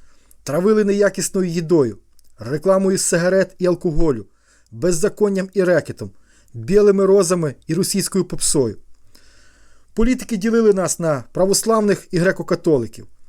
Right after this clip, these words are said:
Київського патріархату, Московського, автокефальних.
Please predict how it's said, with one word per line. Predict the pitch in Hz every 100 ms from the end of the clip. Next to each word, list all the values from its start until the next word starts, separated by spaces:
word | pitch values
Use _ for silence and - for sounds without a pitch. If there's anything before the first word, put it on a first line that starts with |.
| -
Київського | - 202 190 - 175
патріархату, | 170 156 151 - 151 135 127
Московського, | 117 170 - - 190 156 - 135 131 - - _
автокефальних. | 143 147 190 196 - 180 147 117 -